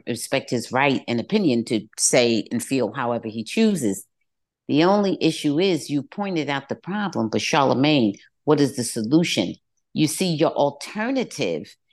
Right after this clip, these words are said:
your alternative is to not vote, okay?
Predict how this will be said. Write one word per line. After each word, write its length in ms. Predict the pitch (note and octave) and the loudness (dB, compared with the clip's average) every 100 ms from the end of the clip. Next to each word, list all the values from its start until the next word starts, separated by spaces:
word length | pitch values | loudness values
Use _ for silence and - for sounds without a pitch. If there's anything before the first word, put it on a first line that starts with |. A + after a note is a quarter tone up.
| _ - | _ 0
your 160 | C#3+ | 0
alternative 1080 | - C3+ B2+ - A#3+ C#4 A#3+ D#3+ B2 A#2+ A2+ _ _ - | 2 0 0 -6 -4 -2 -2 -2 0 0 -2 _ _ -8
is 240 | B2+ B2 - | -4 -4 -4
to 120 | C3 | -2
not 400 | A2+ C3 A2 F2+ | 0 0 -2 -6
vote, 460 | G2+ C#3+ B2 D#2+ - _ _ _ _ _ - | -4 0 2 0 -8 _ _ _ _ _ -4
okay? 540 | A2 - B2+ B2 - | -2 2 4 4 0